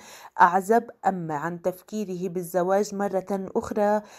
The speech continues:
فلم يجب، وتكتم على الإجابة قائلًا أنه لم يخرج الفكرة من رأسه،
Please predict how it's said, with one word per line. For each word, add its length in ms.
فلم 540
يجب، 500
وتكتم 760
على 360
الإجابة 920
قائلًا 600
أنه 320
لم 220
يخرج 440
الفكرة 500
من 220
رأسه، 600